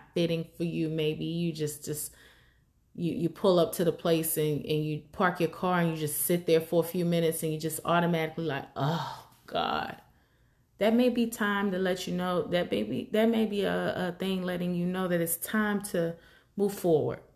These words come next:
E-, elevate yourself. Go back to school if you're not in school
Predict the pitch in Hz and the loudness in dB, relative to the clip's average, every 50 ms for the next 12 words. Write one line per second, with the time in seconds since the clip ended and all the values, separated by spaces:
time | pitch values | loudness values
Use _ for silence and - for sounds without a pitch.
0 | _ _ _ _ _ _ _ _ _ _ _ _ _ _ _ _ _ _ _ _ | _ _ _ _ _ _ _ _ _ _ _ _ _ _ _ _ _ _ _ _
1 | _ _ _ _ - - - - - _ - - - 202 208 208 - - - - | _ _ _ _ -8 -8 -8 -8 -10 _ -12 -2 2 2 2 2 -2 -6 0 4
2 | 208 214 202 175 165 170 165 156 - - 147 143 - - - - - - - - | 4 6 6 4 2 0 0 0 -2 -4 -4 -4 -4 -6 -8 -8 -10 -12 -14 -16
3 | _ _ _ _ _ _ _ _ _ _ _ _ - 220 226 254 277 277 269 269 | _ _ _ _ _ _ _ _ _ _ _ _ 4 4 6 6 6 4 4 2
4 | 269 240 - - - 269 262 269 254 - - - - 185 185 190 170 147 - - | 0 0 0 0 0 2 2 4 4 2 0 0 0 0 2 2 2 0 0 0
5 | 170 170 - - - - 180 185 185 180 175 - 185 - | 0 0 0 0 0 0 0 0 0 -2 -4 -6 -8 -10